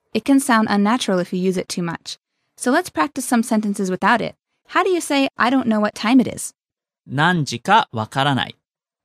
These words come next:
Speaker 1: Let's use a different verb instead of the verb わからない.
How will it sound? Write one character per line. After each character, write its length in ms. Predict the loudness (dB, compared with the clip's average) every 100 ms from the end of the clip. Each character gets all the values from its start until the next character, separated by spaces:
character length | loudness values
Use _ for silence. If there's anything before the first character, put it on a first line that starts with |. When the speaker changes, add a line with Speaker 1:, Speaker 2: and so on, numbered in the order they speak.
| _
Speaker 1:
Let's 260 | -2 0 2
use 160 | 2 2
a 40 |
different 400 | 0 0 0 0
verb 260 | 0 0 0
instead 340 | -4 -2 0
of 160 | 0 -2
the 60 |
verb 280 | -2 -4 -4
わ 100 | -6
か 140 | -4 -2
ら 80 | -2
な 100 |
い. 100 | -2